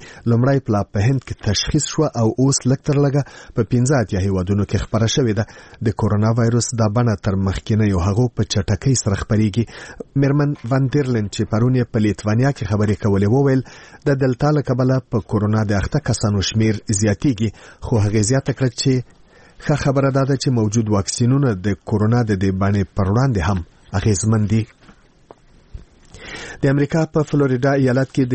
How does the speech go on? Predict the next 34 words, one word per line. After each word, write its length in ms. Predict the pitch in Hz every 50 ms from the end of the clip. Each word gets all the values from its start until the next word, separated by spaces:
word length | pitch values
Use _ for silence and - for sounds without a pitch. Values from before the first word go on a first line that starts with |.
| 117 110
یوې 180 | 110 107 110 107 110
لوړې 220 | 123 131 139 139 117 107
ودانۍ 340 | 101 98 104 110 123 131 123
د 140 | 113 107 101 104
نسکورېدو 540 | 98 - - - - 107 104 104 104 123 120 -
په 60 | - 101 -
پیښه 220 | 135 127 - 135 120 -
کې 100 | - 127 113 101
د 20 | 107 98
مړو 200 | 104 120 135 139 143 143 - _ _ -
کسانو 400 | 110 - - - 131 135 127 110
شمیر 360 | 98 - - 135 143 147 151 143 - - - - - - - 131
وروسته 400 | 131 143 151 - - - 131 117 113
له 80 | 107 104 123
هغه 180 | 131 117 113 110
دوه 240 | 101 101 117 139 143
ویشتو 280 | 127 107 - - 110 98 -
ته 60 | - 110 104
لوړ 160 | 117 131 143 127 -
شو 100 | 120 104
چې 180 | - - 110 104 92 - - -
څلور 360 | 104 110 127 139 143 139 - - _ 107 117 123
نور 180 | 131 135 131 127 139
مړي 180 | 147 151 147 139 - - - - - - _ -
پرون 320 | 110 107 120 127 127 127 117 110
د 40 | 110 113 117 113 - _ _ - 104
ودانۍ 360 | 107 90 101 101 113 131 135 123 110
له 60 | 95 - -
کنډوالو 440 | - 104 98 95 92 98 107 123 139 131 -
څخه 160 | - - - 98 92
راوایستل 540 | 104 110 120 113 98 92 - - 127 113 113 -
شول. 200 | - - 123 113 107 - - - - - - -
میامي 300 | 120 117 117 127 135 123
ښار 160 | - 139 131